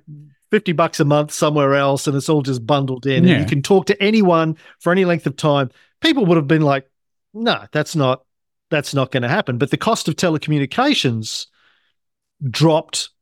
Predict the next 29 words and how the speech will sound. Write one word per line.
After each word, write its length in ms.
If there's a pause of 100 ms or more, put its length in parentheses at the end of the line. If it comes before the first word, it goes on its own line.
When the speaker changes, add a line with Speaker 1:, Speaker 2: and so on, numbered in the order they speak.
(240)
Speaker 1:
to 120
near 340
zero, 600 (280)
right? 220
Speaker 2:
Mm-hmm. 840
Speaker 1:
That's 320
what's 200
about 280
to 80
happen 320
with 160
intelligence 1040 (140)
in 100
the 80
next 260
ten 180
years. 200
As 100
Sam 260
Speaker 2:
Mm-hmm. 100
Speaker 1:
says, 200
imagine 380
that 180
anybody 720 (520)
can 140
have 300
ten 240
thousand 640
experts 920